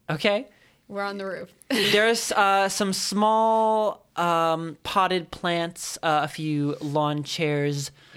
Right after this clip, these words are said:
Speaker 2: Better
Speaker 1: a simple
Speaker 2: kill 'em.
Speaker 1: grill, uh, and you sort of land on the top out of a, just, just hop onto it simply, since Ragna's not, like, dive bombing the ground. Uh,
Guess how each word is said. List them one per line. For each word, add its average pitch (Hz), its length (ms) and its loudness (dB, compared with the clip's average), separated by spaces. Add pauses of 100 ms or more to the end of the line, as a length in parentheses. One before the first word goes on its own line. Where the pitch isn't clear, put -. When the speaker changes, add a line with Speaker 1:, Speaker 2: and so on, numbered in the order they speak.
(120)
Speaker 2:
Better 190 160 -2
Speaker 1:
a 190 40 2
simple 196 400 2
Speaker 2:
kill - 20 -4
'em. - 40 -6
Speaker 1:
grill, 156 480 2 (1300)
uh, 151 40 0 (160)
and 147 140 0
you 143 260 0
sort 147 200 -2
of 135 100 -2
land 135 240 0
on 131 80 0
the 127 80 -4
top - 520 -4
out 131 100 0
of 120 100 -4
a, 120 260 -2
just, - 220 -10
just 190 220 -6
hop - 260 -2
onto 123 280 -6
it 131 100 -10
simply, 127 380 -8
since - 240 -12
Ragna's 123 360 -4
not, 123 220 -4
like, 120 320 -4 (160)
dive 139 340 0
bombing 135 360 -2
the 135 80 -8
ground. 131 420 -2 (1080)
Uh, 156 300 2